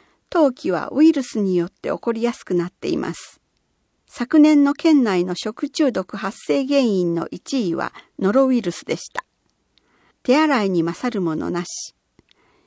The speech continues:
菊蔵。アルコール消毒をしていれば食中毒は防げるよね。ホワイト。そう思っている人が多いのですが、ノロウイルスのように通常のアルコール消毒では効かないウイルスもあります。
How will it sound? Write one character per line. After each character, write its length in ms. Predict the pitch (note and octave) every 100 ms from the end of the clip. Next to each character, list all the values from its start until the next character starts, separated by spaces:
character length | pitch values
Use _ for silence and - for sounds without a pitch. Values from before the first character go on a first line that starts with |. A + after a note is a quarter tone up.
| _ -
菊 340 | - - A3
蔵。 360 | A3+ G#3+ G3 - _ _ _ _ _ _
ア 100 | G#3+
ル 80 | C4+
コ 180 | - E4
ー 40 |
ル 100 | D#4+
消 260 | E4 F4 C#4+
毒 280 | G#3 - F#3
を 100 | F#3
し 100 | -
て 120 | F#3+
い 100 | G3
れ 140 | F#3
ば 180 | F#3+ -
食 300 | - G#3 B3+
中 220 | - C#4+
毒 280 | G3+ F3+ -
は 160 | D3+ E3
防 220 | - C4
げ 140 | C4+
る 80 | G#3+
よ 160 | A3+ -
ね。 200 | F#4+ - _ _ _ _ _ _ _ _ _ _
ホ 160 | -
ワ 120 | B3 A3
イ 100 | F#3
ト。 220 | - - _ _ _ _ _
そ 260 | - E4 D#4+
う 20 |
思 180 | D4+ E4
っ 20 |
て 160 | - G#3
い 100 | G#3
る 80 |
人 220 | A#3 - G#3+
が 220 | F#3 -
多 160 | B3
い 80 | A3+
の 120 | G3
で 100 | F3+
す 160 | F3 D#3+
が、 220 | D#3+ - - _ _ -
ノ 120 | G#3
ロ 160 | C#4+ D#4+
ウ 80 | D#4
イ 60 |
ル 80 | C#4+
ス 160 | - G#3
の 140 | F#3+
よ 220 | G3 F3+
う 60 | D#3+
に 240 | D#3 - _
通 260 | - D#4+
常 240 | D4+ D#4 D4+
の 180 | D4 -
ア 100 | A3+
ル 100 | B3+
コ 180 | - C#4+
ー 20 |
ル 120 | C#4+
消 260 | - C#4+ A3+
毒 260 | F#3+ -
で 100 | F3+
は 120 | E3 -
効 180 | -
か 160 | - D4
な 160 | C#4+ C#4+
い 120 | C4
ウ 140 | B3+
イ 60 | A#3+
ル 80 | G3
ス 160 | -
も 220 | F3 -
あ 40 | D3+
り 140 | F3
ま 120 | E3+
す。 240 | E3 -